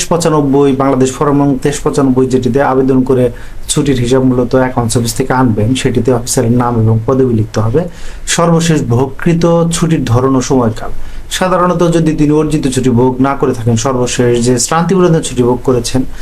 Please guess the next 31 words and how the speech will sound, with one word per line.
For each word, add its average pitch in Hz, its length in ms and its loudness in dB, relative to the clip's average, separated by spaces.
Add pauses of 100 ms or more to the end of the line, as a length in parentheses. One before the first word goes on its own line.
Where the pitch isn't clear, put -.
(340)
তার 127 160 0
তারিখে 131 300 2
লিখতে 123 280 0
হবে 131 240 2
এবং, 127 340 0
আহ, 131 200 2
সেটি 123 320 -2
যে 135 120 0
শ্রান্তি 165 400 0
বিনোদন 160 260 2
ছুটি 131 280 -2
ছিল, 127 260 0
সেটিও 139 300 0
লিখতে 127 280 0
হবে 90 160 -6 (400)
এবং 143 240 0
কত 190 120 2
তারিখ 175 260 0
থেকে 180 180 0
কত 185 140 0
তারিখ 165 260 2 (760)
ভোগ 131 180 2
করেছেন, 165 340 0
সেটি 147 200 0
লিখতে 127 260 0
হবে। 110 180 2
প্রার্থিত 135 400 0
ছুটির 170 300 0
ধরন, 127 220 2
এখন 208 460 0
তিনি 196 300 2